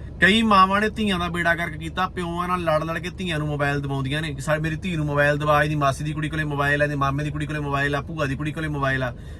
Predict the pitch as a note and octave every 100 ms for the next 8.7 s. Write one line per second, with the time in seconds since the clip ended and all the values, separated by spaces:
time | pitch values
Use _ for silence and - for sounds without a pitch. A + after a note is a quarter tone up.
0 | - D3+ F3 F3 G3+ G3+ F3+ G3 G#3 F#3
1 | D#3+ D#3+ F3 F#3+ G3 F#3 F#3 E3+ E3+ G3
2 | A3+ G#3 G3 F#3 G3 G3 F#3+ F#3+ D#2 -
3 | - - - - - - - - F3+ G3+
4 | G#3 G#3 F#3 F3 F3+ F#3 G3+ F3+ E3 D#3+
5 | D#3+ D#3+ E3 D#3 C#3 - - D3 E3+ F#3
6 | D#3+ D#3 E3+ E3 F3+ F#3+ F3+ D#3 D#3 D#3
7 | D#3+ E3 D#3 C#3+ D3+ E3 D#3+ D3 D3 C#3+
8 | D3 D3 D3+ C#3+ B2 D3+